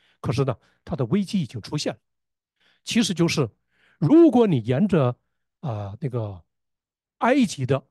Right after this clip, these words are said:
沿海，然后也包括西乃半岛的北边的沿海，然后接着再沿着以色列的西南沿海一路去以色列的话，你知道吗？一过了埃及的境地，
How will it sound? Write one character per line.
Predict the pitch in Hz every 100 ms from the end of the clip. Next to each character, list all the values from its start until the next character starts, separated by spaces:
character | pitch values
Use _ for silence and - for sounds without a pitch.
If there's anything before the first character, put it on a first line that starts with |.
| _ _ _ _
沿 | - 139 214
海， | - 131 101 _ _ _ _ _ _ _
然 | 160
后 | 190
也 | 143
包 | 226
括 | 220 202
西 | - 262
乃 | 160
半 | 123 247
岛 | 151 104
的 | 196
北 | - 147 101
边 | 147 269
的 | 247
沿 | 131 156
海， | - - - _ _ _ _
然 | -
后 | 185
接 | - 311
着 | 233 165
再 | 214
沿 | 151 117 160 202
着 | 147 - _ _
以 | 135 131
色 | - 302
列 | 302 202
的 | 117
西 | - - 247
南 | 185 135
沿 | 160
海 | - 113 _ _ _ _ _
一 | 135 208
路 | 240 156
去 | - 196
以 | 104
色 | -
列 | 165 156
的 | -
话， | 143 - _ _ _ _ _ _ _ _ _ _
你 | -
知 | 185
道 |
吗？ | 180 160 - _ _ _ _ _ _
一 | 254 165
过 | 285 - 294
了 | 143 104 - -
埃 | 220 240
及 | - 139
的 | 147
境 | 180 123
地， | 113